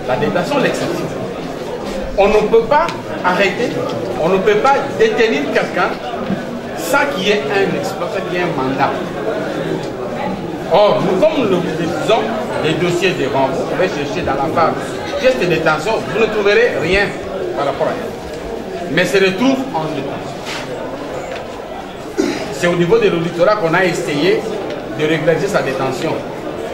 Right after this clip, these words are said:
Mais lorsque même le dossier est arrivé au niveau du parquet général, au mois de février deux mille vingt et un, jusqu'aujourd'hui, elle n'est passée que le jeudi ici,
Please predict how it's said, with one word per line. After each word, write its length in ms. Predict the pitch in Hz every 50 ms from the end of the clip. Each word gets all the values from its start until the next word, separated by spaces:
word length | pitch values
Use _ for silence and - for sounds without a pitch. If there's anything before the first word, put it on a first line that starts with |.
| 143 156
Mais 160 | 196 220 226 226
lorsque 300 | 302 330 320 - - - 254
même 200 | 247 285 285 262
le 120 | 254 220 190
dossier 320 | - 190 190 185 - 254 247 -
est 40 | 208
arrivé 400 | 180 180 180 185 180 175 226 240
au 100 | 233 208
niveau 260 | 185 170 156 202 196
du 100 | 180 -
parquet 360 | - 170 160 143 - 185 170 -
général, 400 | 151 143 143 143 156 156 - - - - - - - - 151
au 20 | 147 165
mois 120 | 185 190
de 100 | 180 170
février 460 | - - 165 165 147 139 156 180 185
deux 120 | - 180 180
mille 180 | 180 180 151
vingt 80 | 147 151 139 - -
et 160 | 151 160 165
un, 80 | 160 - - - - - - - - - - - - - - - - - - - - - - - - - - - - - 196
jusqu'aujourd'hui, 840 | 247 262 - - - 202 202 196 - 165 190 185 160 175 214 226 220 - - - - - - - - - -
elle 120 | - -
n'est 100 | 190 220 -
passée 480 | - - - 170 - - 226 226 220 226 -
que 60 | -
le 400 | 254 233 220 196 - - 156 165
jeudi 380 | 160 160 185 185 175 - - - -
ici, 260 | 165 - - - 196